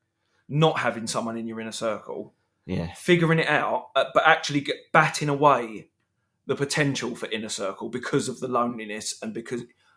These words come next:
Speaker 1: it's ex-, I know it's exactly that. Uh, because I know, because I feel that. It's exactly the same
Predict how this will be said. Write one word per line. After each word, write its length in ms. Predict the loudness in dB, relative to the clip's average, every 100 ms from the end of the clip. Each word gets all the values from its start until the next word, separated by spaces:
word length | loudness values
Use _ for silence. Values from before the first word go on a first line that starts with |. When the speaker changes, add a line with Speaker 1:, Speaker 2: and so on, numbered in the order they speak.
| -2
Speaker 1:
it's 200 | 0 0
ex-, 140 | 0 2
I 120 | 4
know 280 | 4 4 4 2 -14 -18 -12
it's 200 | -8 -8
exactly 420 | 0 2 2 0
that. 260 | -2 -2 -6 _ _ _ 0
Uh, 120 | 0 0 -6 _
because 340 | -2 0 2 4
I 180 | 6
know, 400 | 6 4 2 0 -8
because 180 | -6 0
I 120 | 0
feel 340 | 0 -2 -2 -2
that. 220 | -8 -10 _ -16
It's 140 | -12
exactly 440 | -10 -2 -2 -2 -8
the 80 | -8
same 400 | -6 -8 -10